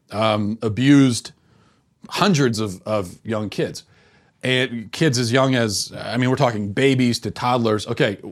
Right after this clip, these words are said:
how was he able to do that in the, in the doctor's office? Well, parents would send their kids back, their two or three-year-old kid back with this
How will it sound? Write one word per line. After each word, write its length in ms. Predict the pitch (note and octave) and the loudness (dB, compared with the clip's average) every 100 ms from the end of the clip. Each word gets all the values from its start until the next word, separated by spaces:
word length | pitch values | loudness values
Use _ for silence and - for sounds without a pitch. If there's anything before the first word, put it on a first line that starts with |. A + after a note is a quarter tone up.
| - | -12
how 220 | - C#3+ | -2 2
was 180 | D3+ C3+ | 2 2
he 120 | C3 | -2
able 180 | B2 A#2 | -2 -4
to 80 | G#2 | -2
do 180 | C#3 | 0
that 300 | C3 G2+ G#2 - | 2 0 -4 -6
in 200 | C3 B2 | -2 0
the, 260 | A2 A2 B2 | -2 -4 -2
in 140 | B2+ | 0
the 140 | A2 | 0
doctor's 560 | F#2+ A#1 - C#3+ E3 G#2 | -2 -8 -2 0 0 -4
office? 240 | G2 F#2+ | -4 -4
Well, 340 | A2+ A2+ A2 - - - | 0 0 0 -10 -20 -10
parents 440 | C3+ C#3+ B2+ A#2 | -4 -2 -2 -4
would 160 | G#2+ F#2+ | -6 -2
send 520 | - B2+ B2 A#2 - _ _ _ _ _ | -2 0 0 -2 -6 _ _ _ _ _
their 180 | G#2+ A2+ | -4 -4
kids 260 | - F#3 C3 | 2 2 2
back, 360 | G2+ F#2 A2 | -2 -4 -4
their 120 | - G#2 | -6 -4
two 180 | D3 | 0
or 40 | C3+ | 0
three-year-old 440 | C3+ B2+ A#2 G#2 | 0 0 0 -4
kid 200 | - D#3+ | -4 -6
back 260 | G#2 F#2+ - | -4 -6 -2
with 220 | A#2 B2+ | -2 0
this 340 | C3 A#2+ - | 0 -2 -4